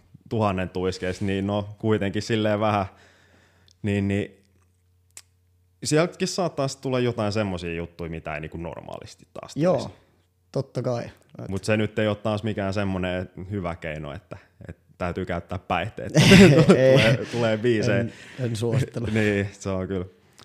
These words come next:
Speaker 1: Jotkut tietysti nyt on semmosia, että tarvii vähän käyttää niitä jotain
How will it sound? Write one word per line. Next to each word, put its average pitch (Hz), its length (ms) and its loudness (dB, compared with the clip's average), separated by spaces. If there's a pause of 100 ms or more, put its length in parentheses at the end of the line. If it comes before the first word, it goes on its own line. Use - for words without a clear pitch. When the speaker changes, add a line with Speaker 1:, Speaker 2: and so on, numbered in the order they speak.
(140)
Speaker 1:
Jotkut 98 340 -2
tietysti 98 440 0
nyt 95 260 -6 (160)
on 92 280 -6 (880)
semmosia, 85 500 -8
että - 200 -14 (340)
tarvii 80 400 -8
vähän 78 240 -10 (140)
käyttää 76 380 -10
niitä 62 240 -14
jotain - 260 -10